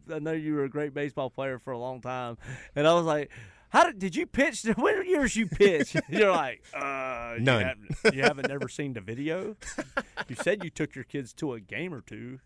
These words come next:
Speaker 1: <laughs>
Speaker 2: Yeah, I pay 'em good money to keep that video up there.
Speaker 1: So what, uh, what years did you play?
Speaker 2: I played oh five through oh eight, and then I actually, after having surgery, um, in oh eight,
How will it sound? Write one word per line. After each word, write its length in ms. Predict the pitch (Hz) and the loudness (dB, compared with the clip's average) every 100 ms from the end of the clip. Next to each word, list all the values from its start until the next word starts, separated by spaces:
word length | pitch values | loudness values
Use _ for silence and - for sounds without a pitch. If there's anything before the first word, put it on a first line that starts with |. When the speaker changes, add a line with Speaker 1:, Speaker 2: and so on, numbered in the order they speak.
| - | -12
Speaker 1:
<laughs> 60 | - - - - - - - | -10 -10 -10 -12 -16 -14 -6
Speaker 2:
Yeah, 160 | 98 | -4
I 20 | 95 | 0
pay 160 | 120 | 0
'em 100 | 104 | 0
good 140 | 101 98 | -2 -4
money 220 | 98 92 | -4 -6
to 60 | |
keep 180 | 87 92 | -8 -8
that 140 | 95 90 | -8 -8
video 320 | 90 87 87 | -10 -8 -10
up 60 | |
there. 80 | - | -2
Speaker 1:
So 120 | 175 | 0
what, 260 | 165 196 220 | 2 4 4
uh, 320 | 214 208 202 | 4 4 2
what 240 | 170 220 202 | 2 0 0
years 300 | 214 202 156 | 0 0 0
did 160 | 156 | -8
you 80 | 165 | -10
play? 420 | - 160 117 73 - - | -6 -6 -6 -10 -16 -6
Speaker 2:
I 60 | 113 | 2
played 220 | 131 113 | 4 4
oh 120 | 110 | 0
five 380 | 110 107 107 104 _ - | 0 0 0 -4 _ -8
through 180 | 101 95 | -4 -4
oh 140 | 95 | -4
eight, 240 | 90 107 - _ _ - | -4 -6 -8 _ _ -12
and 160 | 98 98 | -6 -4
then 120 | 98 | -2
I 160 | 98 104 | -2 -4
actually, 580 | - - 98 92 95 85 | -8 -10 -10 -8 -10 -12
after 220 | 92 95 95 | -12 -8 -6
having 160 | 90 | -6
surgery, 540 | 98 98 92 95 92 _ _ _ _ - | -8 -8 -6 -6 -8 _ _ _ _ -12
um, 300 | 98 90 92 | -8 -6 -6
in 300 | 87 87 90 | -6 -8 -10
oh 200 | 98 95 | -8 -6
eight, 240 | 95 95 | -4 -6